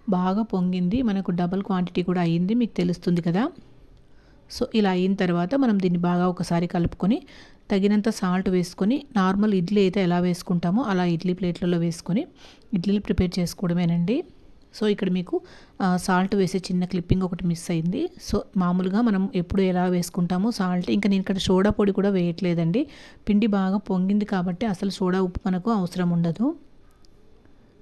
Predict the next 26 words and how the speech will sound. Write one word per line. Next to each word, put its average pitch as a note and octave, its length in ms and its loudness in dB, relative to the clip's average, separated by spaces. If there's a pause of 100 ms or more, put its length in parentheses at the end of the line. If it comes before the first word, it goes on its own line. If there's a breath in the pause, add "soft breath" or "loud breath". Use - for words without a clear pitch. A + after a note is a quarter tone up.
(120)
నేను A3 240 6
మామూలుగా G3+ 380 2
అయినా F#3+ 140 2 (100)
కూడా G#3+ 240 0
సోడా F#3 300 2
ఉప్పు F3+ 200 0
ఎక్కువగా F3+ 380 0
వాడనండి. E3+ 640 0 (120)
పిండి F#3 200 0
పులిస్తే F#3+ 480 -2
సరిపోతుంది, F3+ 720 -2
ఇంకా A#3 120 -4
సోడా F#3 240 -2
పొడితో F3+ 380 -2
మనకు F3+ 240 -4
పని F3 180 0
లేదనమాట. E3+ 480 0 (800 soft breath)
చూసారా, G3+ 320 -2 (100)
ఇలా F#3+ 100 0 (100)
కొంచెం G3 260 0
ఆయిల్ F3+ 280 0
అప్లై F3 300 0
చేసి F3 220 -2
ఇడ్లీ F#3 220 0
ప్లేట్లకు F3 560 -2
ఇడ్లీ F#3 160 0